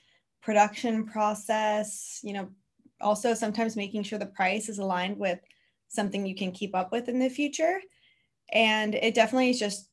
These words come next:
being more intentional with those clothing purchases, less impulse buys.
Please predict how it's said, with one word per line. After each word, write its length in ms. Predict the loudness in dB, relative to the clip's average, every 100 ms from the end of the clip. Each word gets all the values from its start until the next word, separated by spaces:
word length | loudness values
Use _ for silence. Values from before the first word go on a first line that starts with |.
| _
being 220 | 2 4 6
more 140 | 4
intentional 560 | 2 0 -2 0 -2 2
with 200 | 0 0
those 240 | -4 -4
clothing 480 | -4 -2 0 -2 -4
purchases, 720 | -6 -6 -6 -4 -2 -2 -2
less 220 | -2 -2
impulse 460 | -6 -8 -4 -6 -4
buys. 640 | -2 0 2 0 -2 -10